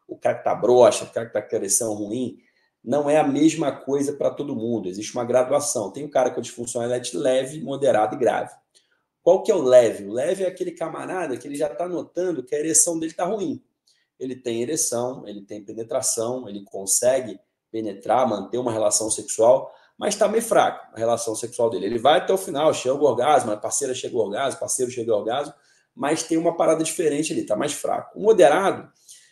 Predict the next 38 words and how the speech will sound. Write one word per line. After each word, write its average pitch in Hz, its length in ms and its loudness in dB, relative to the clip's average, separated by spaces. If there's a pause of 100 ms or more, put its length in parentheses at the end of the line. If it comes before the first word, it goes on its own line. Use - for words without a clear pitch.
(160)
é 131 80 -2
aquele 143 220 -6
cara 143 220 2
que - 160 -12
consegue 127 440 0
ereção, 123 600 -2
ele 107 160 -18
consegue - 600 -6
penetração, 139 580 -6
ele 104 80 -10
tem 170 280 -8
vida 143 240 -4
sexual, 95 680 -6 (320)
porém 131 260 2
ele 165 200 2
perde 160 480 0
ereção - 640 -2
no 143 200 -6
meio 156 520 -2
da 117 120 -2
relação, 107 600 -4
isso 143 200 -8
é 190 40 -10
muito 147 220 -16
comum. - 340 -6 (360)
Isso - 120 -8
é 123 40 -2
uma 120 80 -2
disfunção 123 420 -2
erétil 127 340 0
moderada. 139 680 -2 (720)
Esses 185 480 4
dois 143 280 2
que - 80 -8
eu 120 60 -4
falei 117 280 4
até 113 140 -2
agora 104 600 4